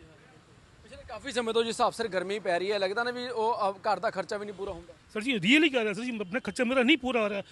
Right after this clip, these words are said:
Speaker 2: ਲੇਕਿਨ ਮੇਰਾ ਬ-, ਬ-, ਕੁਛ ਐਸਾ, ਕੁਛ ਸਾਧਨ ਇਸ ਤਰ੍ਹਾਂ ਦੇ ਹੈਗੇ, ਛੋਟੇ ਕੁਛ, ਕੁਛ ਸੋਰਸ ਹੈਗੇ ਨੇ, ਆ ਜਾਂਦੇ ਨੇ ਜੀ, ਥੋੜ੍ਹਾ ਕਰਦਾ ਮੇਰਾ ਗੁਜ਼ਾਰਾ ਚੱਲ ਰਿਹਾ। Otherwise ਮੇਰਾ ਘਰ ਦਾ ਵੀ ਕਿਰਾਇਆ, ਨੌ ਹਜ਼ਾਰ ਮੇਰਾ ਘਰ ਦਾ ਕਿਰਾਇਆ, ਬਿਜਲੀ ਦਾ ਬਿੱਲ, ਮੈਂ, ਮੈਂ ਬੜਾ ਔਖਾ ਹੋ ਜਾਂਦਾ ਕਈ ਵਾਰੀ ਕਿ ਮੈਂ, ਅੱਖਾਂ 'ਚ ਹੱਥੋਂ ਨਹੀਂ ਆਉਂਦੇ,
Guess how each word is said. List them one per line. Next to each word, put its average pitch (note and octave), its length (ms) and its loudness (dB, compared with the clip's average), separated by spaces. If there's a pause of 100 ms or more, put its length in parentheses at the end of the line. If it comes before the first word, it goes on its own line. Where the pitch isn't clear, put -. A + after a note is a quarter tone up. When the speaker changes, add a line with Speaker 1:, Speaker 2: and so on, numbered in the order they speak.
(120)
Speaker 2:
ਲੇਕਿਨ B3 200 -2
ਮੇਰਾ C4 160 4
ਬ-, A3+ 100 -2
ਬ-, G#3 220 -10 (240)
ਕੁਛ - 160 -4
ਐਸਾ, A3+ 240 2
ਕੁਛ B3 140 -4 (160)
ਸਾਧਨ A3 220 0
ਇਸ B3+ 80 2
ਤਰ੍ਹਾਂ B3+ 180 -6
ਦੇ A3 80 2
ਹੈਗੇ, A3 100 2
ਛੋਟੇ A#3 240 0 (380)
ਕੁਛ, F#3 160 -16
ਕੁਛ A3 240 -2
ਸੋਰਸ A3 260 2
ਹੈਗੇ G#3 160 2
ਨੇ, A#3+ 100 -2
ਆ A3 140 2
ਜਾਂਦੇ G3+ 220 0
ਨੇ A3+ 100 -2
ਜੀ, A#3 120 -4
ਥੋੜ੍ਹਾ - 340 -4
ਕਰਦਾ G#3 200 2
ਮੇਰਾ A3+ 120 2
ਗੁਜ਼ਾਰਾ G#3+ 360 2
ਚੱਲ G3 140 -2
ਰਿਹਾ। A3 200 0 (260)
Otherwise G#3+ 420 0 (200)
ਮੇਰਾ A#3 140 2
ਘਰ G#3 180 4
ਦਾ G3+ 100 4
ਵੀ G#3+ 100 2
ਕਿਰਾਇਆ, G#3 400 2 (600)
ਨੌ A3+ 200 0
ਹਜ਼ਾਰ B3 180 4
ਮੇਰਾ B3 140 2
ਘਰ G3 180 0
ਦਾ F#3 140 2
ਕਿਰਾਇਆ, G3+ 360 -2 (260)
ਬਿਜਲੀ A3 240 2
ਦਾ A#3 140 6
ਬਿੱਲ, G#3+ 240 0 (460)
ਮੈਂ, B3+ 140 4
ਮੈਂ A3+ 160 4 (280)
ਬੜਾ D4+ 140 12
ਔਖਾ C#4+ 200 6
ਹੋ A#3+ 60 8
ਜਾਂਦਾ A#3 140 2
ਕਈ G3+ 140 0
ਵਾਰੀ E3+ 260 -6 (840)
ਕਿ D4 80 -8
ਮੈਂ, C4 120 -2 (200)
ਅੱਖਾਂ C4 160 4
'ਚ B3+ 40 6
ਹੱਥੋਂ B3+ 200 4
ਨਹੀਂ D#4+ 120 6
ਆਉਂਦੇ, B3+ 260 2